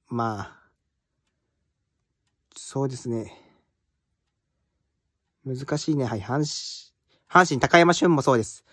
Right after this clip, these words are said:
ルーキーイヤー活躍し、新人王獲得するも、その後は成績ガタ落ちで、何も活躍できなかったね。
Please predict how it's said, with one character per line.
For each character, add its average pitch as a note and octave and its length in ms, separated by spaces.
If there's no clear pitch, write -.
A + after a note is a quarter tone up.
ル D#3+ 100
ー D#3+ 60
キ F#3 100
ー F#3 40
イ - 0
ヤ C#3 80
ー - 20
活 C3+ 180
躍 - 140
し、 C3+ 80
新 D#3 180
人 F3+ 180
王 C3 60
獲 - 180
得 B2+ 140
す - 80
る C3 80
も、 G#2+ 220
そ - 160
の C3+ 80
後 C3+ 60
は C3 80
成 D3+ 140
績 C#3 200
ガ B2+ 140
タ D#3 160
落 D3+ 120
ち D3+ 60
で、 D3 220
何 C#3+ 220
も E3 80
活 D3+ 200
躍 D#3 140
で D3 100
き E3 120
な D#3 80
か C#3+ 100
っ - 20
た - 200
ね。 C3 400